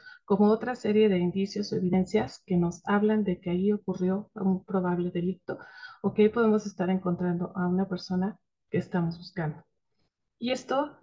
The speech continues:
eh, se tiene que abordar desde un trabajo también multidisciplinario. Hay la introducción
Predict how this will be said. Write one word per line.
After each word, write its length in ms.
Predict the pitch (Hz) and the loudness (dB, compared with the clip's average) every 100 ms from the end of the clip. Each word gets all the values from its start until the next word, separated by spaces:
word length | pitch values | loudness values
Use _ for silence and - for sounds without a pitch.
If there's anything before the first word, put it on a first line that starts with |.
| - | 2
eh, 500 | 202 190 190 185 - | 4 6 4 0 -6
se 180 | - 208 | -2 0
tiene 300 | 220 220 220 | 4 2 2
que 80 | 208 | 0
abordar 600 | 208 196 180 196 196 - _ | 2 0 0 -2 -2 -6 _
desde 460 | 220 185 185 185 190 | -2 0 0 2 2
un 120 | 202 | 2
trabajo 440 | 196 202 214 - - | 2 0 0 -2 -4
también 360 | 180 175 180 | -2 0 0
multidisciplinario. 1040 | 180 175 185 175 - - 175 175 185 202 - _ - | 0 0 -2 -2 -4 -4 -2 0 0 -2 -6 _ -6
Hay 200 | 180 175 | -2 0
la 120 | 190 | 2
introducción 680 | 196 190 170 165 - 190 | 2 0 -2 -2 0 0